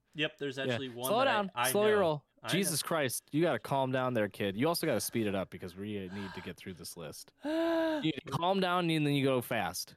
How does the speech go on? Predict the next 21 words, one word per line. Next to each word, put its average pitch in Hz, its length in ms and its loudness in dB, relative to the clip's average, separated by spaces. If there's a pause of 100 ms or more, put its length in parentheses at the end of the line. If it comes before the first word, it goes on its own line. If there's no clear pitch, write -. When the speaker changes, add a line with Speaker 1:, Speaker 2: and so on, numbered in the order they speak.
Speaker 1:
We're 147 100 -6
twenty 202 340 -6
minutes 196 300 -6
in 156 160 -4
and 143 100 -6
we're 143 140 -4
about 139 320 -4
halfway 147 340 -4
through, 135 300 -8
okay? 156 420 -6 (480)
Speaker 2:
Let's 143 140 0
Speaker 1:
Magical 277 300 4
Speaker 2:
go. 131 40 -8
Speaker 1:
Destroyers. 113 840 -4 (340)
Speaker 2:
It's 156 160 -2
like 202 140 2
Speaker 1:
Um, 220 260 0
Speaker 2:
Sabikui 220 300 2
Bisco, 190 460 2
but 160 240 2 (420)
cyberpunk. 139 640 -2